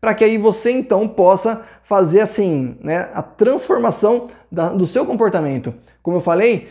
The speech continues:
quando você transforma o seu comportamento em saber lidar com a ética, saber lidar com o profissionalismo, saber lidar com os seus sentimentos pra você controlar só aquilo que está realmente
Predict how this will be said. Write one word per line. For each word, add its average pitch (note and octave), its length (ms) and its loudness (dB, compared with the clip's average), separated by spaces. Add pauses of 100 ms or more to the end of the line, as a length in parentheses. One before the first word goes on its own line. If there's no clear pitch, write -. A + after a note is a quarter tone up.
(140)
quando F#3+ 180 0
você G3+ 240 2
transforma A3+ 440 0
o F#3+ 60 2
seu C4 200 -4
comportamento G3+ 720 0
em F3 240 -2 (160)
saber E3 480 2
lidar D#3+ 320 2
com E3+ 120 -2
a D#3 180 -2
ética, E3 640 -2
saber D#3 280 0
lidar E3 760 0 (380)
com F3 180 -2
o D3+ 40 -2
profissionalismo, F3+ 840 2 (160)
saber D#3+ 260 0
lidar F3 280 4
com F3 260 0 (340)
os A3 300 2
seus C4 200 -2
sentimentos F#3 600 -2
pra E3+ 120 -4
você E3+ 200 -2
controlar F#3+ 500 2
só G3+ 140 0
aquilo F#3+ 280 0
que F3+ 440 -4
está F#3 480 -2
realmente E3+ 580 -4